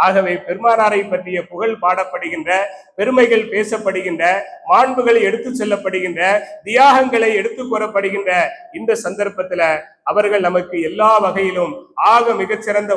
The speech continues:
உபகாரியாக இருந்திருக்கிறார்கள். நம் தாயை விட, நம்முடைய தந்தை விட, நம்முடைய உறவுகளை விட, நம் பிள்ளைகளை விட எல்லா வகையிலும் சிறந்த உபகாரி என்ற காரணத்தினால் நாம் அவர்கள் மீது அதிகமாக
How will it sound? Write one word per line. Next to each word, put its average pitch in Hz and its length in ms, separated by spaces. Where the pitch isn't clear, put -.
உபகாரியாக 208 640
இருந்திருக்கிறார்கள். 170 720
நம் 175 240
தாயை 220 400
விட, 226 200
நம்முடைய 190 380
தந்தை 214 340
விட, 190 120
நம்முடைய 208 300
உறவுகளை 247 440
விட, 220 120
நம் 190 180
பிள்ளைகளை 226 480
விட 190 120
எல்லா 285 320
வகையிலும் 247 460
சிறந்த 233 280
உபகாரி 220 460
என்ற 190 140
காரணத்தினால் 175 720
நாம் 175 220
அவர்கள் 170 340
மீது 196 200
அதிகமாக 202 640